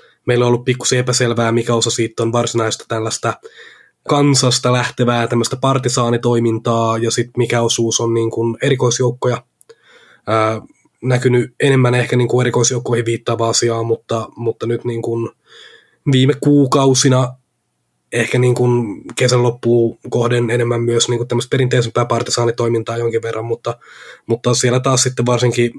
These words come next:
no siis jälleen Venäjän huoltolinjoihin iskeminen, ää, maalitusoperaatiot, elikkä,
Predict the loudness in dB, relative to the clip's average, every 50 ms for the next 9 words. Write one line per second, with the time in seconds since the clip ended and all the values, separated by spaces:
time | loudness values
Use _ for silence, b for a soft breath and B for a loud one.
0 | -14 B B -6 -4 -2 0 0 0 0 2 2 2 2 2 2 2 2 2 2
1 | 0 0 0 0 0 0 2 0 0 0 -2 -4 -2 -4 -4 -2 -2 -2 0 0
2 | -2 -4 -6 B B B B B B B B B B _ -2 0 0 0 0 -2
3 | -2 0 2 2 4 4 4 4 2 2 0 0 0 0 0 0 -2 -2 -2 -2
4 | 0 0 0 0 -2 -2 -2 -4 -4 -2 -2 -2 -2 -4 _ -4 -4 -4 -4